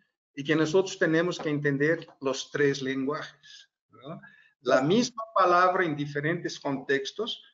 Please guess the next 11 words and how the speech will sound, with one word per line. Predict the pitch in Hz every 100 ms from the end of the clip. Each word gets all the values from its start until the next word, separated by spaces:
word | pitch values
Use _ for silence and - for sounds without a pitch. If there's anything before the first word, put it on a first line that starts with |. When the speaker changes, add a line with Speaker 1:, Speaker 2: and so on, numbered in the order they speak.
| _ _ _ _
Speaker 1:
tienen | 151 160 151
significados | 147 139 135 - 135 131
diferentes. | 127 147 180 196 -
Por | 151
ejemplo, | 160 139 123
cuando | 143 147
yo | 147 156 170 170
platico | 156 151 196 202
con | 202
un | 196 175
químico | 208 208 165 - - -